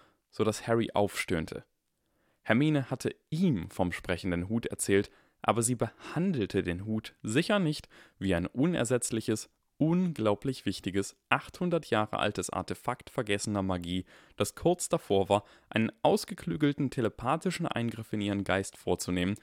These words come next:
und nicht gerade in einer guten materiellen Verfassung zu sein schien. „Ravenclaw!“ So viel dazu. Harry verstand überhaupt nicht, warum Hermine so nervös gewesen war.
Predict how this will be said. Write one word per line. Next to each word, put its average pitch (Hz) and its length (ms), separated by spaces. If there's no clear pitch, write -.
und - 220
nicht - 320
gerade 101 320
in - 80
einer 90 240
guten 139 360
materiellen 95 560
Verfassung 92 480
zu 87 120
sein 82 240
schien. - 300
„Ravenclaw!“ 90 1120
So 120 240
viel 160 400
dazu. - 560
Harry 180 220
verstand 151 560
überhaupt 131 600
nicht, 87 360
warum 107 240
Hermine 143 320
so 139 160
nervös 139 480
gewesen 85 460
war. 85 280